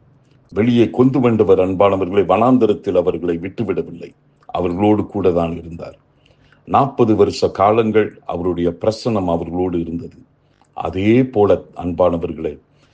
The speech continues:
தேவனுடைய பிரசன்னம் உங்களோடு கூட இருந்து, உங்கள் வீட்டில் வாசம் செய்து, நீங்கள் படிக்கிற இடத்தில், பிரயாணம் பண்ணுகிற இடத்தில், வேலை செய்கிற இடத்தில் உங்களோடு கூட இருந்து உங்களை ஆசீர்வதிக்க கடவுது. இன்றைக்கு நாம் வாசிக்க வேண்டிய பகுதி ரோமர்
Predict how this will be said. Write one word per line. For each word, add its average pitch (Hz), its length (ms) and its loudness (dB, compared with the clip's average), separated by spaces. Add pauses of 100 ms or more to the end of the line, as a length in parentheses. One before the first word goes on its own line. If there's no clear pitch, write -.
(280)
தேவனுடைய 95 540 0
பிரசன்னம் 135 600 0
உங்களோடு 101 560 2
கூட 104 260 0
இருந்து, 90 520 -4 (300)
உங்கள் 82 300 -6
வீட்டில் 120 420 -2
வாசம் 113 440 0
செய்து, 110 440 -4
நீங்கள் 85 360 -6
படிக்கிற 117 340 0
இடத்தில், 104 540 2
பிரயாணம் 113 460 2
பண்ணுகிற 104 380 0
இடத்தில், 98 540 -4 (380)
வேலை 170 360 4
செய்கிற 92 420 0
இடத்தில் 85 520 -6 (560)
உங்களோடு 101 500 4
கூட 104 260 2
இருந்து 87 380 0
உங்களை 82 300 -2
ஆசீர்வதிக்க 82 840 -4
கடவுது. - 340 -12 (580)
இன்றைக்கு 104 420 0
நாம் 82 180 -2
வாசிக்க 87 440 -2
வேண்டிய 87 320 -2
பகுதி 113 400 -2
ரோமர் 92 520 0